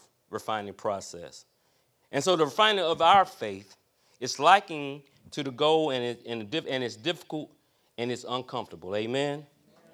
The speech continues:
And then the first step of refining is the breaking.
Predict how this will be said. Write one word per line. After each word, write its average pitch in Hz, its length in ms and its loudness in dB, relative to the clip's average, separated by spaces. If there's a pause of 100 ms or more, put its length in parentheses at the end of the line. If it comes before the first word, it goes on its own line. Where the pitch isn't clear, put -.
(280)
And 190 100 4
then 208 80 6
the 190 80 0
first 294 400 6
step 170 320 2 (420)
of 131 360 6
refining 156 500 0
is 131 180 -4
the 120 120 -6
breaking. 104 420 -6